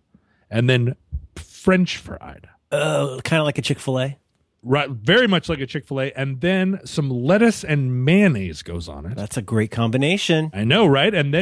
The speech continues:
Speaker 2: And
Speaker 1: you're
Speaker 2: it's
Speaker 1: like,
Speaker 2: simple. It's nice and simple.
Speaker 1: So you, so you go to an Arby's, you get your roast beef sandwich, of course.
Speaker 2: Yeah.
Speaker 1: Right?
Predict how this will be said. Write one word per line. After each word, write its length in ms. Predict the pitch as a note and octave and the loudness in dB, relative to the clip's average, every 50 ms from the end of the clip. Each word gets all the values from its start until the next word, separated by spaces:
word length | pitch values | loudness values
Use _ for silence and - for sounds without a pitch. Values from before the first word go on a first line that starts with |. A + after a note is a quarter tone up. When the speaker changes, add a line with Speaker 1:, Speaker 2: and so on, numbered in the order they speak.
| F#3+ C3+ | 4 4
Speaker 2:
And 20 | |
Speaker 1:
you're 100 | C#3 C#3+ | 4 4
Speaker 2:
it's 60 | D3 D3 | 4 2
Speaker 1:
like, 120 | C3+ C3 | 0 0
Speaker 2:
simple. 440 | - - D#3 C#3+ B2 - B2 G#2+ G#2 | 0 2 2 0 2 2 0 0 0
It's 160 | G#2 - - | 0 0 0
nice 340 | A#2+ A2 A2 A#2 A#2 - - | 0 2 2 2 0 -2 -4
and 100 | B2 A2 | -4 -4
simple. 500 | - - A#2 G#2+ F#2 - - F#2+ F2 F2 _ _ _ _ _ | -2 -2 -2 -4 -4 -4 -10 -12 -12 -12 _ _ _ _ _
Speaker 1:
So 140 | _ - - B2+ | _ -10 -8 -8
you, 160 | C3 B2 - | -8 -8 -10
so 140 | - - B2+ | -8 -6 -4
you 100 | A#2 A2+ | -4 -2
go 140 | A#2 C#3+ | -2 0
to 140 | E3+ G3+ G3 | 2 2 2
an 80 | F#3+ D#3 | 2 0
Arby's, 280 | A2 A#2+ A2+ A#2 A#2+ | -2 -2 -2 -2 -2
you 80 | A#2+ A2 | -2 -4
get 360 | F#2 - - C3+ C3+ - - | -4 2 2 2 2 4 4
your 100 | A3+ A3+ | 4 4
roast 500 | F3 B2+ A2+ B2 C3+ C#3 B2 - - - | 4 4 4 4 4 4 2 0 -4 -4
beef 220 | - A#2+ B2 A#2 - | 0 0 0 0 -2
sandwich, 500 | - - A2+ G#2+ G2+ E2 E2+ G#2 - - | -4 -4 -2 -2 -2 -2 -4 -6 -6 -6
of 140 | F2+ - | -6 -6
course. 640 | - - - A#2 F2+ - G#2 D3+ D#3+ - - - - | -8 -4 -2 -2 0 0 -2 -4 -4 -6 -12 -14 -10
Speaker 2:
Yeah. 240 | - G2 F#2+ F2+ E2+ | -6 -6 -4 -4 -2
Speaker 1:
Right? 240 | F2+ A2+ C3+ E3 | 0 0 0 0